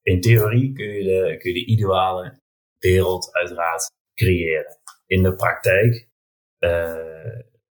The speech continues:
heb je een plan en als alles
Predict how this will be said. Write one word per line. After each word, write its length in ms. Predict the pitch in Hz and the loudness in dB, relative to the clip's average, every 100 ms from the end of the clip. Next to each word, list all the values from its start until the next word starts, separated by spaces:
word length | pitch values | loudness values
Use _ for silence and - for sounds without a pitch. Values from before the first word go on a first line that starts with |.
| _ _ | _ _
heb 340 | - - 104 95 | -4 0 0 -2
je 80 | |
een 140 | 87 82 | -4 -2
plan 440 | 90 98 113 117 - | -2 2 4 2 -2
en 180 | 85 | -6
als 340 | 80 80 - - | -4 -4 -4 -2
alles 480 | 92 92 90 - | 0 0 0 -4